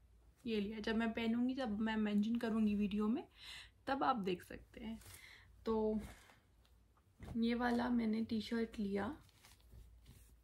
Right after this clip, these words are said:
बहुत अच्छा लगा मुझे ये वाला color। तो ये वाला टी-शर्ट लिया मैंने, बहुत ही अच्छा fabric है, Printex जैसा fabric है, बहुत अच्छा लगा।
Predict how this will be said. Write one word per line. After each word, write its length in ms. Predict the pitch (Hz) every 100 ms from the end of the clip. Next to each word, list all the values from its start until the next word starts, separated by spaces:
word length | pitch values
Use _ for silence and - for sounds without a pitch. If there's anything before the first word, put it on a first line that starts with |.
| 220
बहुत 440 | 202 208 233 -
अच्छा 300 | 208 - 220
लगा 280 | 220 208 202
मुझे 260 | 196 196
ये 60 | 196
वाला 200 | - -
color। 520 | - - - - 254 - - - - - - - -
तो 380 | 202 190 190 196 - - - - - - _ - - - - - - - -
ये 100 | 240
वाला 200 | 226 -
टी-शर्ट 580 | - - 240 247 233 233
लिया 200 | 220 214
मैंने, 340 | 214 220 - -
बहुत 240 | 233 247 254
ही 40 |
अच्छा 280 | 240 214 247
fabric 480 | - 220 208 208 - 240
है, 180 | - - - - _ -
Printex 520 | 240 240 240 262 -
जैसा 240 | 240 240 240
fabric 560 | 233 214 185 220 226
है, 200 | 254 339 - - - - _ _ _ - _ - - - - - - - 220
बहुत 300 | 214 247 240
अच्छा 300 | 220 - 233
लगा। 380 | - - -